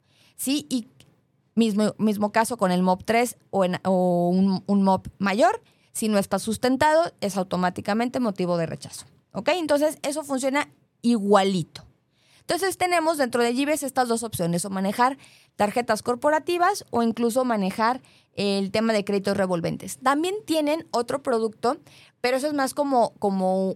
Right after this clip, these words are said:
como uso de la plataforma de Gives, que es una administración de gastos, ¿ok? Es parte de sus servicios, pero entra más en la parte de fintech o más en la parte digital, ¿ok?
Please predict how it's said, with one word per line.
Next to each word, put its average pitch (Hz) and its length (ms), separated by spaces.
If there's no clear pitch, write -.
como 196 400
uso 240 340
de 262 80
la 202 160
plataforma 226 720
de 214 140
Gives, 214 380
que 240 80
es 240 100
una 262 160
administración 208 880
de 214 140
gastos, - 680
¿ok? 180 200
Es 247 300
parte 214 300
de 240 120
sus 202 160
servicios, 240 540
pero 233 160
entra 240 220
más 226 220
en 226 100
la 202 180
parte 208 540
de 175 180
fintech 285 640
o 196 80
más 202 220
en 220 80
la 202 120
parte - 280
digital, 151 440
¿ok? 180 220